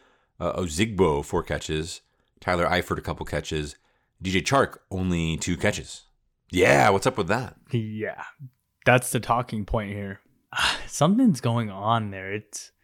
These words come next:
Speaker 2: it's kind of frustrating to see because every week I'm hoping, you know, he'll have that,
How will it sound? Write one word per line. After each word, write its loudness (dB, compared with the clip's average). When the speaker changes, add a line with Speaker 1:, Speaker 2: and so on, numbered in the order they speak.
Speaker 2:
it's -16
kind 8
of 2
frustrating -2
to -10
see -8
because -10
every 2
week 2
I'm -6
hoping, -4
you -8
know, -4
he'll -4
have -6
that, -10